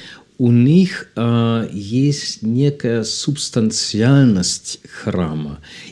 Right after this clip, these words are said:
И эта разница между, э, эм, с одной стороны, э,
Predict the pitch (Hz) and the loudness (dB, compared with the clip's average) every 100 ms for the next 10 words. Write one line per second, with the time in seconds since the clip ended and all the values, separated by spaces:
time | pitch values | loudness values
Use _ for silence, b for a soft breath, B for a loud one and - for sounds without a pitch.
0 | _ 110 - 156 156 131 113 117 139 160 | _ -2 4 2 4 0 2 2 2 4
1 | 160 139 117 104 - - 101 92 90 85 | 4 2 0 -2 -6 -4 -2 0 -2 -2
2 | 101 113 131 123 95 117 107 101 90 90 | 0 4 4 4 0 -4 -2 -2 -4 -6
3 | 90 87 85 87 B B B B 90 90 | -4 -4 -6 -8 B B B B -6 -2
4 | 87 85 85 82 - 87 101 - 95 85 | 0 0 -2 -4 -6 -2 -2 -2 -4 0
5 | 87 87 87 85 82 82 82 | 0 2 2 0 -2 -4 -6